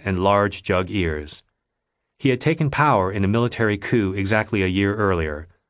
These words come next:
on May sixteen, nineteen sixty-one. Prior to that, he too had been largely unknown to the guests mingling on what was now his front lawn, a second-rank general with a commendable military record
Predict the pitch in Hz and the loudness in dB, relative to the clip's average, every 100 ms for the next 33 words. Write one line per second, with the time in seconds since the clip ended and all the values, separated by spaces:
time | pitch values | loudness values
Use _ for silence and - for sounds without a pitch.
0 | _ 101 98 101 98 104 - - 117 90 | _ 0 2 0 -2 -4 -6 -4 0 0
1 | 85 90 90 87 92 87 87 - 92 90 | 0 0 -2 -2 -4 -2 -6 -6 -2 0
2 | 82 76 78 _ _ _ _ _ _ _ | 0 -4 -14 _ _ _ _ _ _ _
3 | _ _ _ _ _ - 160 175 147 92 | _ _ _ _ _ -2 2 4 2 2
4 | 80 78 82 - _ _ - 147 143 - | 0 0 -6 -16 _ _ -2 -2 -2 0
5 | 135 95 87 98 98 95 101 123 127 127 | 2 2 0 0 0 0 2 0 0 -4
6 | 117 110 107 107 82 82 - 87 98 98 | 0 0 2 2 0 -2 -6 -2 0 0
7 | - - 98 120 117 85 82 85 87 98 | -4 -6 0 2 2 0 0 0 0 -2
8 | 95 87 92 90 85 - 98 90 90 82 | -4 0 0 0 -2 -2 -2 0 0 0
9 | 76 78 - _ _ _ - - 127 123 | -4 -12 -20 _ _ _ -8 -2 -2 0
10 | 117 110 107 - 113 98 80 85 85 87 | 0 0 0 0 0 2 0 -2 -2 -4
11 | - 95 107 123 113 117 104 104 104 101 | -2 0 2 2 0 0 2 0 0 0
12 | 95 92 95 82 80 | 2 2 0 -2 -4